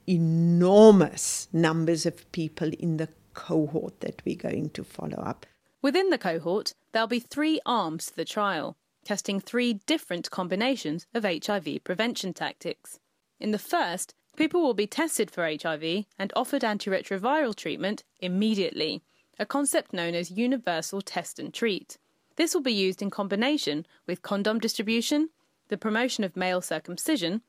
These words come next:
Speaker 2: which can reduce infection in males by sixty percent, referrals for other sexually transmitted infections,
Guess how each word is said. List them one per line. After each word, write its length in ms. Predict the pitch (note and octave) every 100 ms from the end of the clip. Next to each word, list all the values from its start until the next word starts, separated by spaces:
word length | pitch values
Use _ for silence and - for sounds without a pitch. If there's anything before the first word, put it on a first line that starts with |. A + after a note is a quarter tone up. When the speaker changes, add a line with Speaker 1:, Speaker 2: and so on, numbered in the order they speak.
| -
Speaker 2:
which 160 | -
can 120 | - E3+
reduce 400 | F3 G#3+ A3 G3
infection 400 | F3+ - - F3+
in 140 | F3
males 320 | F3 F3 E3+
by 140 | D#3+ E3
sixty 400 | - - - F3
percent, 580 | - - A#3+ F3+ - - _ _ _ -
referrals 560 | A3 D4 D4 A#3+ G#3
for 140 | - -
other 200 | D#4 C4+
sexually 360 | - - -
transmitted 500 | D#3+ E3+ E3+ F3+ F3
infections, 640 | F3+ F3+ F#3+ - B3 C4+